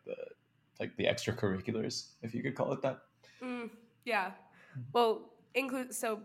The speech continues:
Speaker 2: inclusivity, exclusivity, like, that's all a very interesting part of nightlife. And I mean, I'm,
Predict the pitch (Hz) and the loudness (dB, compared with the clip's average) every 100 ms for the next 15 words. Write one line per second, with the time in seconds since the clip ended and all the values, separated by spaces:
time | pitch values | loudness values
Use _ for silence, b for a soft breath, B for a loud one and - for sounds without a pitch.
0 | - 240 233 220 220 214 208 202 202 - | -6 0 0 0 0 2 4 2 0 -6
1 | 202 202 190 190 190 196 196 202 190 190 | -6 -4 -4 -4 -4 -2 -2 -2 -2 0
2 | 185 190 190 - 190 - 196 185 202 202 | -2 -2 -6 -10 -12 -12 -12 -10 -10 -8
3 | 196 202 - 202 - 190 196 - b b | -8 -6 -6 -6 -2 -4 -4 -12 b b
4 | b b 233 233 214 262 403 349 | b b 6 8 8 8 6 2